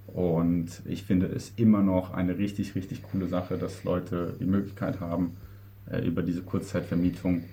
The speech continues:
ähm, ein zweites Standbein aufzubauen oder ein richtiges Business. Das ist ja erst seit ein paar Jahren möglich und das sieht man ja auch an unseren Teilnehmern hier,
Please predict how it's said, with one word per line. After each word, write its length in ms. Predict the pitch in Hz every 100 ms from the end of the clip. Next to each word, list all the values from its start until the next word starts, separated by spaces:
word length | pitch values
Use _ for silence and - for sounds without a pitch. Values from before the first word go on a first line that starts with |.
| - - - - -
ähm, 340 | 85 82 85 - - - - - - - -
ein 280 | 98 92 95
zweites 280 | - 92
Standbein 380 | - - 92 113
aufzubauen 600 | 101 107 - - 98 95
oder 180 | 87 87
ein 180 | 87 90 - - - -
richtiges 360 | 110 110 95 101
Business. 460 | - 135 127 113 - - - - -
Das 280 | - 90 -
ist 240 | 87 87 -
ja 320 | 85 82 85 - - - - - - - - - - - - - - -
erst 200 | 98 98
seit 140 | -
ein 160 | - 90
paar 140 | -
Jahren 260 | 92 90 92
möglich 480 | 104 123 107 104 -
und 120 | -
das 100 | 85
sieht 160 | 92 -
man 100 | 90
ja 80 |
auch 160 | 82 82
an 100 | 90
unseren 280 | 87 87 90
Teilnehmern 500 | 95 101 101 98 95
hier, 280 | - 98